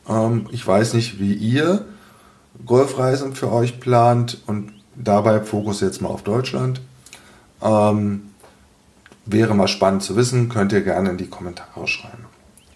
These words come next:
Ähm, ja, also gucke ich mir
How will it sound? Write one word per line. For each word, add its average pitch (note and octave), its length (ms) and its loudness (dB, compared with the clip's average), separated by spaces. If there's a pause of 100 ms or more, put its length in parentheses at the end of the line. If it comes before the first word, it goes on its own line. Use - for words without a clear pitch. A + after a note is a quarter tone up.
(120)
Ähm, G2+ 680 2
ja, G#2 260 2 (240)
also C#3+ 480 4 (140)
gucke A#2 240 2
ich B2+ 120 -2
mir D3+ 320 0